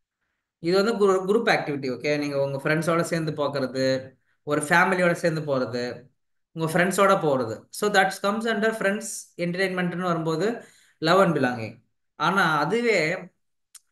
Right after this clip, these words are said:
அவன் நூத்தி ஐம்பது ரூபா டிக்கெட்டை வந்து ஆயிரத்தி ஐந்நூறு ரூபா கொடுத்து வாங்குறான் பாத்தீங்களா? அங்கதான் அவனுக்கு self esteem வந்து, வந்து, வந்துருது. சொல்றது புரிஞ்சுதா? So, ஒரு ஐ-, நூத்தி ஐம்பது ரூபா product வாங்கி போய் பார்த்துன்னா,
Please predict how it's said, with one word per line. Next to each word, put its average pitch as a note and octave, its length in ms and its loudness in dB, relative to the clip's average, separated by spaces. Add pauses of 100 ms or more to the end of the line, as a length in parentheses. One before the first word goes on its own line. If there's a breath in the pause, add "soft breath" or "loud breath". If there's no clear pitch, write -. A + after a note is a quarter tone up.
(220)
அவன் E3 200 -2
நூத்தி A#3 300 -2
ஐம்பது G#3+ 220 2
ரூபா A#3+ 100 2
டிக்கெட்டை G#3 380 -2
வந்து F#3 240 -2
ஆயிரத்தி G#3+ 340 2
ஐந்நூறு G3+ 140 0
ரூபா G#3+ 80 -2
கொடுத்து F#3 240 -6
வாங்குறான் E3 280 -2
பாத்தீங்களா? C#3 380 -2
அங்கதான் E3 360 4
அவனுக்கு D3+ 260 -2
self F3 240 -2
esteem C3 360 -6
வந்து, B2+ 220 -4
வந்து, B2+ 280 -2
வந்துருது. A#2+ 380 -4 (1900)
சொல்றது F#3 280 0
புரிஞ்சுதா? E3+ 420 -2 (1200)
So, - 160 -4 (460)
ஒரு D#3 160 0
ஐ-, E3+ 180 4
நூத்தி G3 240 -2
ஐம்பது G3+ 180 2
ரூபா A#3+ 120 2
product G#3+ 260 2
வாங்கி G3 220 0
போய் F#3+ 200 -4
பார்த்துன்னா, F3+ 340 -2